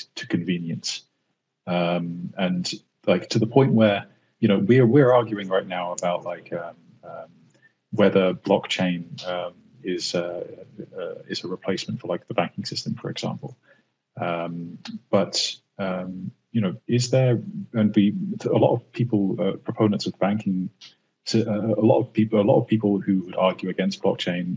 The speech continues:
say that it's, uh, for instance, doesn't scale and it's too slow. Um, but then you realize that, you know, as, uh, as I think it was Alex said, um, like, banking,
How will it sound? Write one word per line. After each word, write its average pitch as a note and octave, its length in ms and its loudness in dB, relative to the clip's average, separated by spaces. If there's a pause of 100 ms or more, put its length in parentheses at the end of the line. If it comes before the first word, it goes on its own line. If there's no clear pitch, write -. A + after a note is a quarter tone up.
say F2 360 0
that F2+ 280 -4
it's, - 320 -6
uh, F2 260 -4 (380)
for - 120 -6
instance, - 260 -6
doesn't G2 320 0
scale G#2+ 480 4
and F#2 100 -4
it's - 100 -10
too F#2+ 200 -4
slow. G#2+ 440 0 (520)
Um, F2+ 640 -2
but A2 160 0
then G#2+ 420 4
you G2+ 380 0 (240)
realize G2+ 460 4
that, G2 120 -2
you G#2 80 0
know, F2 120 -4 (520)
as, G2 280 2
uh, F#2+ 220 2
as F#2 80 0
I F#2 40 0
think - 200 -6
it - 60 -10
was F2+ 140 -6
Alex - 440 -2 (120)
said, D#3 340 2 (180)
um, F#2+ 500 -4 (440)
like, F2+ 320 -4
banking, C3+ 340 2